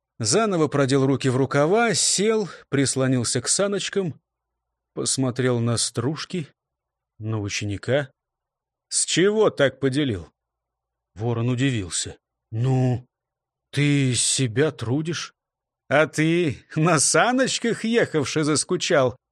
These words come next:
насмешливо перебил источник. «Поболее моего тропишь, небось?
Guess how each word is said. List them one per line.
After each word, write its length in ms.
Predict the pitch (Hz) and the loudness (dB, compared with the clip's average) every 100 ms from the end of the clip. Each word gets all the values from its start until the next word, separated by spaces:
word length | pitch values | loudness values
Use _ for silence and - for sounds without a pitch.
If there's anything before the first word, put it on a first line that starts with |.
| _ - | _ -2
насмешливо 640 | 135 139 139 139 - 135 | 0 0 0 0 0 -2
перебил 420 | 120 135 127 127 120 | 0 -2 0 -2 -2
источник. 600 | - 127 - 120 - - _ _ _ _ - | -2 -4 -4 -6 -8 -16 _ _ _ _ 0
«Поболее 480 | 131 147 208 220 220 | 2 6 4 4 4
моего 460 | 214 214 208 240 | 4 4 4 4
тропишь, 540 | - 208 196 143 123 131 | 4 2 2 0 -2 -2
небось? 500 | 113 92 - - | -4 -6 -8 -10